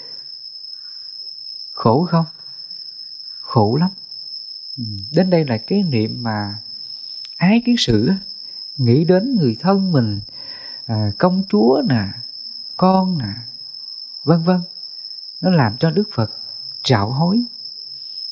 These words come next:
ừ, lo lắng về cái vấn đề này. Thì cái này ai cũng bị hết. Trường hợp ta cũng bị, phải không? Ừ. Ví dụ mình đi đâu xa, à,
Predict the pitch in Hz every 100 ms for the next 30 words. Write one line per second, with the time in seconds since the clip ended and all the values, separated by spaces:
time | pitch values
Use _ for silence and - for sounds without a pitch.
0 | - - 110 98 92 - - - - -
1 | - - - - - 151 180 170 160 214
2 | 196 117 104 139 180 151 110 110 98 92
3 | - - - - - - - - - -
4 | - - - - - - 123 185 185 123
5 | - 160 160 156 185 135 104 139 180 -
6 | - - - - - - - - - -
7 | - - - - - - - - - -
8 | - 139 120 117 113 165 156 151 175 139
9 | 104 - - - - - - - - -
10 | 131 170 180 175 - - - - - -
11 | - - 131 110 101 - 185 151 123 127
12 | 117 165 165 156 151 147 - - - -
13 | - 160 160 160 - - - - -